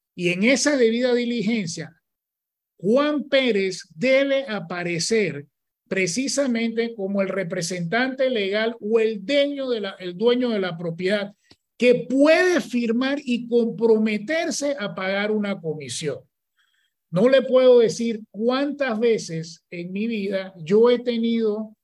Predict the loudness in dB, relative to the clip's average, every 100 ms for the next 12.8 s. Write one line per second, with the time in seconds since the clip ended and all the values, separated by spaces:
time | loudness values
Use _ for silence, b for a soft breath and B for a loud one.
0 | _ _ _ _ -4 -2 0 0 0 -2
1 | 0 0 2 0 0 -2 -2 -2 -2 -4
2 | -6 -6 -6 -6 0 0 2 -2 -4 -4
3 | -8 -18 _ _ _ _ _ _ _ -6
4 | -4 -2 -2 0 2 2 2 0 -4 -12
5 | -6 -4 -4 -4 0 0 0 2 2 2
6 | 0 -2 0 0 -2 -4 -6 -2 2 4
7 | 4 4 2 2 0 2 0 2 -2 -2
8 | -6 -8 _ _ _ _ _ _ _ -8
9 | -4 -2 -4 -10 _ _ _ _ _ _
10 | _ -4 -2 4 6 6 2 0 -4 -12
11 | _ _ -4 0 2 2 2 0 4 6
12 | 6 4 2 0 0 -4 -6